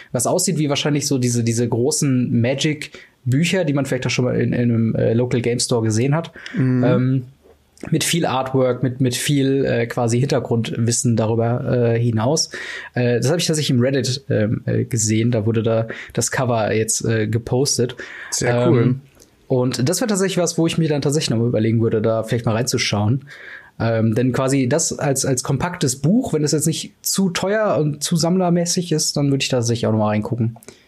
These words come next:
Speaker 1: Ist
Speaker 2: Ja.
Speaker 1: auf jeden Fall, äh, klingt, äh, sehr interessant. Und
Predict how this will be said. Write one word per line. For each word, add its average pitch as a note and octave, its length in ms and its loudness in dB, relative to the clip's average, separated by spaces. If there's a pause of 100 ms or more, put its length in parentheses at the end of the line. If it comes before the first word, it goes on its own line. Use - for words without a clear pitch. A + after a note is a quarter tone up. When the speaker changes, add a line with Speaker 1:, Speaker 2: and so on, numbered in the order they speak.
(220)
Speaker 1:
Ist C#3 40 -2
Speaker 2:
Ja. - 60 0
Speaker 1:
auf A#2 60 2
jeden C3+ 120 0
Fall, C3 360 0
äh, A#2+ 220 0
klingt, E3+ 400 -2
äh, B2+ 220 0
sehr B2+ 140 2
interessant. A2+ 520 -2 (100)
Und D#3+ 280 -4